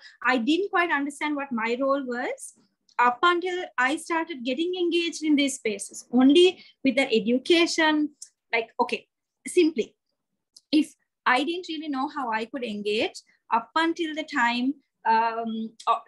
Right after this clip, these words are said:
you know, in my own home, my own garbage problems, I didn't know what I could do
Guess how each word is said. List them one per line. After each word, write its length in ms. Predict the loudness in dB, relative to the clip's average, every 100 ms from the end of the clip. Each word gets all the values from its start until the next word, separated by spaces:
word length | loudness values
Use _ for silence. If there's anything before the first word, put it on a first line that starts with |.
| _
you 100 | -6
know, 120 | -4 -2
in 140 | 0 2
my 160 | 2
own 320 | 4 4 2
home, 320 | 0 -4 -4 -6
my 160 | -2 -2
own 300 | 2 2 2
garbage 500 | 2 2 0 -4 -6
problems, 600 | -8 -8 -8 -8 -8 -8 -16 _ _ -2
I 220 | 0 0
didn't 360 | 0 0 2
know 180 | 2 2
what 180 | 0 0
I 100 | -4
could 300 | -4 -8 -4
do 320 | -2 -2 -2